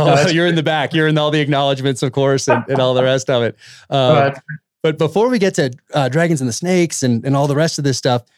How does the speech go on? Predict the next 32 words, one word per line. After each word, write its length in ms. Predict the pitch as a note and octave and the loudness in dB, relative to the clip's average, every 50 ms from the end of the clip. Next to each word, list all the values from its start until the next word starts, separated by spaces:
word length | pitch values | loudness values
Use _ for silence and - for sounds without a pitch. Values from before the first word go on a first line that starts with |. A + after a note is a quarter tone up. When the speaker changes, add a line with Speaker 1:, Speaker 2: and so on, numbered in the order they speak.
| _ _ - | _ _ -4
Speaker 2:
um, 280 | C3 C3 C3 B2+ B2+ C#3 | -2 -2 0 0 -2 -4
for 180 | - - D3 C#3 | -4 -4 -4 -2
people 260 | - F#3 F#3 F#3 E3+ | -2 -2 -2 -2 -2
that 80 | D3 B2+ | -2 -2
might 140 | C#3+ D3+ D3+ | -2 -2 -2
not 200 | C#3+ C#3 C3+ - | -2 -4 -4 -2
be, 260 | - C#3 C#3 C#3 C#3 B2+ | -2 0 0 0 0 0
uh, 100 | A#2+ A#2 | -2 -4
familiar 420 | - B2 A#2 A#2+ C3 C3 B2+ B2+ | -4 -4 -2 -2 0 0 0 0
with 180 | A#2+ A#2 A2+ - | -2 -4 -4 -2
your, 220 | B2+ A#2 A2+ A2 G#2 | -2 -2 -2 -2 -2
with 180 | B2 C3 A2+ | -4 -4 -4
your 120 | A2+ A2 G#2 | -4 -4 -6
background, 500 | G2 G#2 G#2+ B2 - - G#2+ G2+ G2+ G2 | -4 -6 -6 -6 -6 -6 -6 -6 -6 -8
how 100 | G2 C3 | -6 -4
did 160 | E3 F#3 F3+ | -4 -2 -2
you 120 | F#3+ E3 | -2 -2
get 160 | C3 C#3 C#3 D3 | 0 0 0 0
up 160 | C#3 - - | -2 -2 -4
to 80 | C#3 | -4
the, 260 | B2+ A#2 A2 G#2+ G2 - _ _ _ _ _ _ _ - | -2 -2 -2 -4 -4 -8 _ _ _ _ _ _ _ -8
the 80 | A#2 | -8
point, 360 | G#2+ - C3 B2+ B2+ A#2+ - - | -6 -4 -2 -2 -2 -4 -4 -4
well, 320 | B2+ A#2+ A2+ G2 F2+ G2+ - _ _ _ _ _ - | -2 -2 -2 -4 -6 -10 -20 _ _ _ _ _ -6
of 160 | B2+ A2+ G2+ | -6 -4 -2
Dragons 300 | B2 B2 B2 A2 A2 F2+ | -2 0 0 -2 -4 -6
and 40 | E2+ | -4
Snakes, 220 | - C3+ C3+ B2+ | -2 -2 -2 -2
but 80 | - B2 | -2 -2
really 240 | C3+ D#3+ F#3 F#3 F3+ | 0 0 2 0 0
up 120 | F3 F3 | -2 -4
to, 280 | - E3 C#3 C3 A#2+ | -4 -2 -2 -2 -2